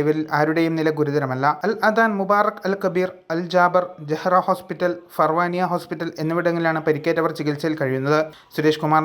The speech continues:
നാരായണൻ എന്നയാളാണ് ഐ സി യുവിലുള്ളത്. അൽ ജാബർ ആശുപത്രിയിലാണ് ഇദ്ദേഹം. നടൻ ആക്ഷൻ, സബീർ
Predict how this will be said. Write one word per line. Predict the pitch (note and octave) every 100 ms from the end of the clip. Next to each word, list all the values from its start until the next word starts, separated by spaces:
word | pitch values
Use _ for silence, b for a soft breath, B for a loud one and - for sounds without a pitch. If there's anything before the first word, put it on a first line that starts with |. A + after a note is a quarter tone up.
| D#3
നാരായണൻ | D#3 D#3 D#3 D#3 D#3+
എന്നയാളാണ് | E3 F3+ E3 D#3 D#3 D3
ഐ | C#3+
സി |
യുവിലുള്ളത്. | D#3+ C#3 C3+ D3 D3+ - B B E3
അൽ | F#3 F3+
ജാബർ | G3 G3 G3 E3+
ആശുപത്രിയിലാണ് | F3 F3 F3 E3+ E3 F3+ D3+
ഇദ്ദേഹം. | C#3 C#3 D3 D#3 - G3+
നടൻ | G3+ A3+
ആക്ഷൻ, | B3 - A#3+ - - -
സബീർ | G3+ G3 A3+